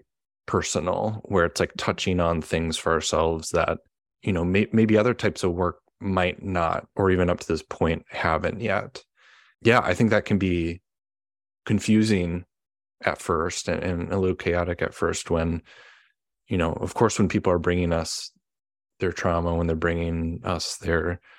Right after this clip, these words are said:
you know, their experiences, that, that's gonna affect us in a certain way. So it seems to be kind of this balancing of figuring out how, how can I be there for my clients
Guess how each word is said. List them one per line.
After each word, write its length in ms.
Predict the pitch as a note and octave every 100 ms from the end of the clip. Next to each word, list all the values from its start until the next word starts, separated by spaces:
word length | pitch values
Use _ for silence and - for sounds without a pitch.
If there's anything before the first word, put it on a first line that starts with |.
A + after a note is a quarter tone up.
| - _ _ _ _
you 60 | G2
know, 60 |
their 200 | F2 F2
experiences, 720 | F#2 - - F2 E2+ E2 -
that, 140 | F2+ -
that's 200 | G2 -
gonna 280 | A#2+ G#2+
affect 400 | F2 - F2 - F2
us 180 | F2
in 80 | F#2
a 60 | F#2+
certain 420 | - G2+ - F2+
way. 380 | D#2+ E2 E2 E2+ - _ _ _ _
So 80 | -
it 80 | A2
seems 200 | C3+ C3
to 60 |
be 180 | G#2+ G#2
kind 200 | F#2 G2+
of 80 | F2+
this 160 | E2+ -
balancing 1040 | - F2 F#2+ F#2+ F2 - F2 E2+ E2 E2
of 600 | - F2+ E2 E2 E2 - _ _ _ _ _ _ _ _ _ _
figuring 380 | - G#2 F#2 F#2
out 180 | E2+ -
how, 320 | - A2 G#2+
how 160 | - A2
can 200 | - A#2
I 100 | F#2+
be 320 | F2 G#2 G#2
there 320 | G2 F#2+ F#2 F2+
for 240 | - F2+
my 140 | F2 E2+
clients 800 | - F2+ E2+ E2+ E2+ D#2 -